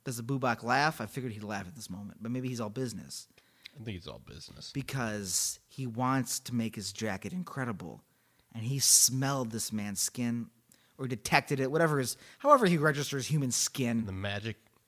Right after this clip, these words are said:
Speaker 2: that
Speaker 1: He's
Speaker 2: he
Speaker 1: like,
Speaker 2: can sew from this soul.
Speaker 1: he's like, "This, this guy has got some skin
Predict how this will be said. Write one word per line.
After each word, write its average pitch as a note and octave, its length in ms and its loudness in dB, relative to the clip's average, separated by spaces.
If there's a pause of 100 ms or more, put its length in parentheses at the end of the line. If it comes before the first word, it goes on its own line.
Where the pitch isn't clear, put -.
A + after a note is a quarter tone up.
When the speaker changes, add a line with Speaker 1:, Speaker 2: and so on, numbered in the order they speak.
(260)
Speaker 2:
that - 80 -8
Speaker 1:
He's F#2+ 120 -4
Speaker 2:
he A2+ 80 0
Speaker 1:
like, A2 60 -2
Speaker 2:
can G2 140 -4
sew G2 360 -4
from F#2 200 -10
this F#2 140 -4
soul. F2+ 580 -6
Speaker 1:
he's A#2 180 -8
like, F#2+ 140 -10 (100)
"This, E3 440 6
this A3 360 6
guy B3 320 6
has E3+ 120 2
got D#3+ 260 2
some B2+ 140 2
skin C3 520 2